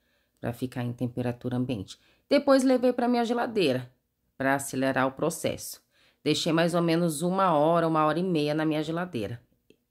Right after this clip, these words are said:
Aí eu tinha acabado de tirar da geladeira, olha só. Tá bem firme, ó. Bem cremosinho.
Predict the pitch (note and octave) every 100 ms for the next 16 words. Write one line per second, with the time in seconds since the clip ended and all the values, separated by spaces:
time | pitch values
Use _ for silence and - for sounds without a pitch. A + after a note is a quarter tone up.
0 | - C#3+ D3 D3 E3 F3+ F3 E3+ - F#3
1 | D3 C#3 C#3 D#3+ F3+ - - F#3 E3+ D#3+
2 | E3+ F3+ D3+ A#2+ A#2+ C3 - G2 F#2 _
3 | _ _ _ _ _ _ _ _ _ -
4 | - G#2+ C3+ C3 F3 - - - B2 C#3
5 | D#3+ A#2 A2+ - _ _ _ - A#2+ B2+
6 | B2+ C3 E3 D#3+ E3 C3 B2+ B2 A#2+ C#3